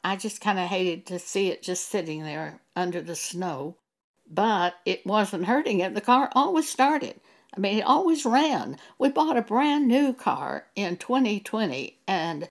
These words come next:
within about three months, that brand new car would not start.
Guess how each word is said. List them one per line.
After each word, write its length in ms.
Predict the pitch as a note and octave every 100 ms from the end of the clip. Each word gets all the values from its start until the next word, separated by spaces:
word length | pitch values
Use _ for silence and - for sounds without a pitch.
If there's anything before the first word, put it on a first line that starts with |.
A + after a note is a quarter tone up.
| _
within 800 | - G#3+ - - D4 B3 G3+ G3+ -
about 500 | - - A#3 G#3 -
three 520 | - B3+ D4 D#4 B3+ G#3+ -
months, 600 | A3 A#3 E3+ - - -
that 360 | G3 B3 B3+ -
brand 340 | G3+ A3+ B3 A3+
new 160 | A3
car 400 | G#3 - A3 F#3+
would 160 | G3 F3
not 300 | F#3+ - -
start. 480 | - F#3+ D3+ A2+